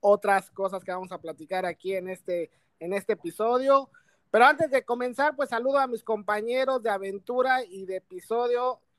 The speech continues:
como todas las, como todos los capítulos. Saludo al buen Roger. ¿Cómo estás, Roger? ¿Cómo te encuentras?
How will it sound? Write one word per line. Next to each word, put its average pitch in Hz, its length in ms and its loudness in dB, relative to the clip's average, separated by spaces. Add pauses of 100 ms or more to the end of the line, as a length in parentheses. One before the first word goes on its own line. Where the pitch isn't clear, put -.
(140)
como 170 260 -12
todas 226 300 2
las, 185 320 -4 (180)
como 185 280 -6
todos 240 260 0
los 196 200 -4
capítulos. 254 640 -6
Saludo 240 420 -4
al 226 160 -2
buen 269 340 -2
Roger. 311 800 8
¿Cómo 294 160 0
estás, 285 240 4
Roger? 294 240 2
¿Cómo 277 140 0
te 233 100 -2
encuentras? 262 640 2